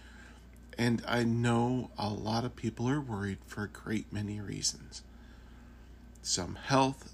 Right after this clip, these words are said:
some wealth. You know, it's just one of those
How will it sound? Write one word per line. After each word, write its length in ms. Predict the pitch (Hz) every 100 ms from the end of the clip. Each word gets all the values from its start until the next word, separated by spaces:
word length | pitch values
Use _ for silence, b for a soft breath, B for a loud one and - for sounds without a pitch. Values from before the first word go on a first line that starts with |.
| -
some 340 | - 101 92
wealth. 480 | 101 123 113 110 - - - B B B B B B B -
You 100 | 107
know, 340 | 98 101 98 - - - - - - -
it's 300 | - 113 -
just 320 | - 117 - 120
one 240 | 110 110
of 100 | 107
those 480 | 110 110 101 -